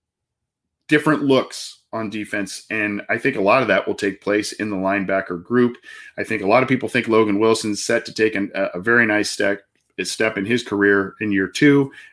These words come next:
I think you just heard about Marcus Bailey. Hopefully they find a unique niche for Akeem Davis-Gaither that allows him to kind of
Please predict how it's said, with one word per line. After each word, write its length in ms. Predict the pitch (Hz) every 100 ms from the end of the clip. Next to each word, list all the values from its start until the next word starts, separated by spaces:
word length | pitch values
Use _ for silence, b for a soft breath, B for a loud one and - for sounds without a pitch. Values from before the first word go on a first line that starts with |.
| -
I 60 |
think 380 | 98 104 98 -
you 240 | - 113 104
just 180 | 101
heard 180 | - 107
about 240 | 104 98 101
Marcus 360 | 104 92 87
Bailey. 420 | - 120 123 123
Hopefully 480 | 117 - 143 143 135
they 120 | 120
find 400 | 110 110 113 113 -
a 140 | 101
unique 520 | 104 101 104 113 110
niche 280 | 110 113 110
for 220 | - 101
Akeem 280 | 95 117 110
Davis-Gaither 640 | 104 107 95 - 110 107
that 120 | 98 95
allows 380 | 92 101 107
him 180 | 110 110
to 100 | 101
kind 260 | 92 110
of 80 | 107